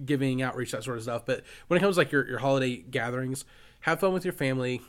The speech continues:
Again, remember, um, anybody can be an armchair expert at a number of things. Um, and everyone has, you know, out of, you know, out of the three hundred fifty something odd million Americans, there's probably eight hundred million different opinions on,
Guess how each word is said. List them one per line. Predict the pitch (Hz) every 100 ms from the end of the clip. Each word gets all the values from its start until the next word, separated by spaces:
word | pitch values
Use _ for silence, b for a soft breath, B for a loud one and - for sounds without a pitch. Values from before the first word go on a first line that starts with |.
| - _ 147
Again, | 135 127
remember, | 139 156 160 143 135 B B B
um, | 147 135 123 110 95 - _ _ _ _ _ _ -
anybody | 170 185 180
can | 175
be | 160
an |
armchair | 127 139 139 131
expert | 113 - 139 135 - -
at | 123 117
a |
number | 117 120 120 131 131
of | -
things. | 131 143 143 - _ b b b 123
Um, | 123 117 101 90 - 143
and | 127
everyone | 131 147 135
has, | 135 131 123 113 - -
you | 139
know, | 117 107 107
out | 143
of, | 131 110 _ _ _ -
you | 127
know, | 98 B B B
out | 160
of | 151
the |
three | 170
hundred | 147 156 131
fifty | 143 139
something | 131 131 139 127 -
odd | 131 120 113
million | 123 127 123 113
Americans, | 123 113 110 107 - B B
there's | 139
probably | 147 131 143
eight | 139
hundred | 143 131 120
million | 120 120
different | 120 117 110
opinions | 127 120 113 107
on, | 110 104